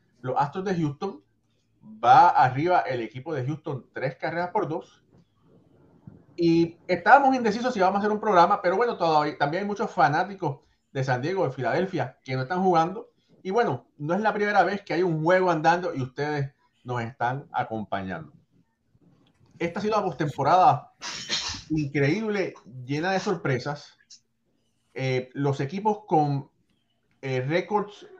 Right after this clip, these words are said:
menores en victorias están en la nacional, envueltos en la pelea para ver quién va para la liga, para competir para la Serie Mundial.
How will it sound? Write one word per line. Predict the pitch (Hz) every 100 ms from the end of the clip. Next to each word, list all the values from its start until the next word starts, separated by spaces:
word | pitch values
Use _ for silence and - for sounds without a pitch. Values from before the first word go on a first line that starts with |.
| _
menores | 139 135 131 185 143 139
en | - 135
victorias | 139 - 180 156 170 - _ _ _
están | - 123 - 135 139 160
en | 160 160
la |
nacional, | 160 165 180 139 160 190 _ _ _ _ _
envueltos | 127 127 123 120 139
en | 151
la | 165
pelea | 170 156 127 - - _ _ _ -
para | 117
ver | 120 123 -
quién | 143 139
va | 139 -
para | 135 113
la | 110
liga, | 117 147 135 131 - - _
para | - 127
competir | 123 127 131
para | 156 165
la |
Serie | 185 185
Mundial. | 196 160 220